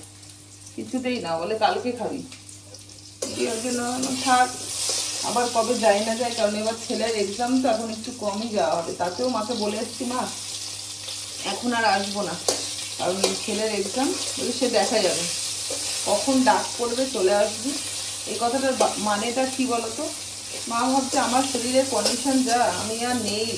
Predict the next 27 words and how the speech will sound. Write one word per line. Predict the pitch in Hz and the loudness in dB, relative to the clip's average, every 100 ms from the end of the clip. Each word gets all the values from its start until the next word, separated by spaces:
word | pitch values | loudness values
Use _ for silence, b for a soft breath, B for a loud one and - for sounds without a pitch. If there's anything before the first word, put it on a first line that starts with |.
| 180 | -2
বেশি | - 247 | -2 -2
দিন, | 247 226 175 - - - - - | -2 -4 -4 -8 -8 -10 -10 -6
এবার | - 202 | 0 2
ডাক | 180 175 - - | 2 0 -2 -4
পড়বে | 233 254 208 | -2 -2 -2
চলে | 185 165 | -2 0
আসবে, | 170 - 156 | -2 -4 -4
এরকম | 220 220 240 | -2 0 0
একটা | 233 247 190 | 0 0 0
কথা | 175 196 | 0 0
বলেছে। | 160 165 - - | -2 -4 -6 -8
কিন্তু | 202 - | -8 -2
কথাটাকে | 190 196 220 240 | -2 -2 -4 -2
আমি | - - 226 240 240 - - - - | -2 -2 -2 -2 -4 -8 -10 -10 -4
তো | 240 | -4
সেইভাবে | 247 220 214 240 247 | 0 0 0 0 0
নেব | 240 247 269 | 0 0 0
না, | 165 | 0
আমি | 170 214 214 | -2 -2 -2
আবার | 220 | -2
একটু | - - - - - - - | -2 -4 -4 -6 -8 -8 2
ঘুরিয়ে | 269 269 | 4 4
দিলাম। | - - - - - - - - - - | 4 -2 -2 -4 -6 -6 -6 -6 -6 -4
আমি | 208 | 2
আবার | 214 214 | 6 6
মাকে | 220 202 226 | 4 0 0
বললাম, | 220 226 233 254 | 0 0 2 2